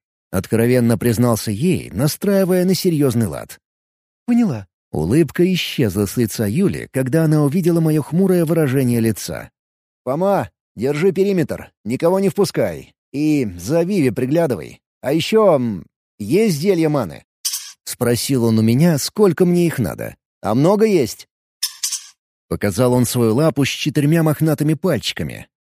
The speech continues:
«Давай все четыре. Верну, что останется, к тебе в хранилище. Надо вообще их закупить. Не запрещенка же». «Я куплю все, что надо. Поищу варианты. У нас большой бюджет». «М, рассчитывай на миллион рублей».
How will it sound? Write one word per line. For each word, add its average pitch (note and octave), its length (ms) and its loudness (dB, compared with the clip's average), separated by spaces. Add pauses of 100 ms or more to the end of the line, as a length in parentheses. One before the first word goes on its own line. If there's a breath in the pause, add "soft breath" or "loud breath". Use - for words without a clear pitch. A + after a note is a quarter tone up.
(180)
«Давай F3 460 2
все F3+ 200 2
четыре. B2+ 540 -2 (260)
Верну, G3+ 480 2
что F#3 200 2
останется, F3 580 2
к - 60 -6
тебе F#3 260 2
в - 40 -8
хранилище. E3+ 720 -2 (220)
Надо C3+ 300 -4
вообще E3 440 0
их B2+ 80 -2
закупить. B2+ 680 -2 (240)
Не A2+ 220 -6
запрещенка D#3 640 0
же». F#2 260 -6 (420)
«Я F#3 260 -2
куплю G#3+ 320 -2
все, - 160 -4
что F#3+ 160 -4
надо. A2 280 -4 (100)
Поищу A3 360 -4
варианты. D3+ 500 -2 (220)
У G3 100 0
нас F#3 240 0
большой G#3+ 340 -2
бюджет». A#2+ 420 -6 (360)
«М, F3 580 -4
рассчитывай F#3+ 720 2
на F3 120 2
миллион F#3 320 4
рублей». G#2+ 480 -2